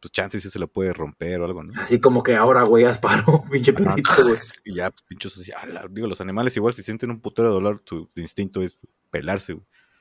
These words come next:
Speaker 2: Claro.
Speaker 1: Porque dicen, "Verga, este güey ya me ganó", güey.
Speaker 2: Y, pues, bueno, este es el bonito perrito cangal, que sí puede ser un perro muy caro, te digo, cuatro mil dólares, al menos aquí estamos hablando, amigos, de unos ochenta mil pesos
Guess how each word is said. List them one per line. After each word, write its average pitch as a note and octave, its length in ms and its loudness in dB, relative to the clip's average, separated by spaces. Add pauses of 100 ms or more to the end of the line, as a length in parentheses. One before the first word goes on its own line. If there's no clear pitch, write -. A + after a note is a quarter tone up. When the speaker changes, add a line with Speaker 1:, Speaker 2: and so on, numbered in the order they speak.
(160)
Speaker 2:
Claro. G2 460 -4 (260)
Speaker 1:
Porque F#2 160 -8
dicen, E2 180 -10
"Verga, F#2 220 -2
este - 120 -12
güey F2+ 160 -6
ya F2 100 -4
me E2+ 80 -6
ganó", D#2+ 240 -10
güey. E2+ 120 -20 (1200)
Speaker 2:
Y, A2+ 120 -4
pues, G#2+ 160 -2
bueno, F#2 340 2
este B2 220 4
es B2 120 0
el G#2+ 100 6
bonito A2 960 6
perrito A#2+ 440 2
cangal, B2+ 580 4 (680)
que - 100 -2
sí - 100 0
puede A#2+ 160 6
ser A#2+ 140 6
un A2+ 100 4
perro A2+ 220 4
muy A2+ 160 4
caro, C3 300 6
te A2+ 80 4
digo, A#2 140 6
cuatro A2 300 4
mil A#2 160 4
dólares, B2 300 6
al A2 100 4
menos A#2 180 4
aquí A2 140 0
estamos A#2 300 0
hablando, A2 240 2
amigos, A#2 240 4
de G#2 240 4 (440)
unos A#2+ 200 0
ochenta A2 380 -2
mil A#2+ 360 0
pesos A#2+ 540 4